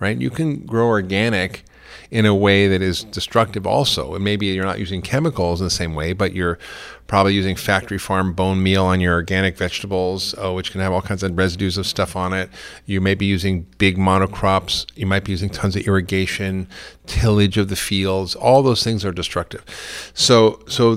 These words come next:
regenerative agriculture goes a step beyond that and says, you know, how do we restore ecosystems, right? We, we wanna restore,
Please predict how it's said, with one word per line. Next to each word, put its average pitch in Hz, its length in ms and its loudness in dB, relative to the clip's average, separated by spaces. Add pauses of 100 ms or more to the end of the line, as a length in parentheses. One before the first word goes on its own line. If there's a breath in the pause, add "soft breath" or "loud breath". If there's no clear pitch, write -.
regenerative 139 500 4
agriculture 110 400 4
goes 110 140 6
a 104 60 2
step - 260 0
beyond 117 360 4
that 98 140 2
and 95 100 -2
says, 98 360 -2
you - 40 -6
know, 101 80 0
how 123 200 -2
do 160 100 4
we 139 160 4
restore 104 460 2
ecosystems, - 840 -4 (140)
right? 104 300 -2
We, 117 160 0
we 113 160 2
wanna 131 280 0
restore, 104 720 2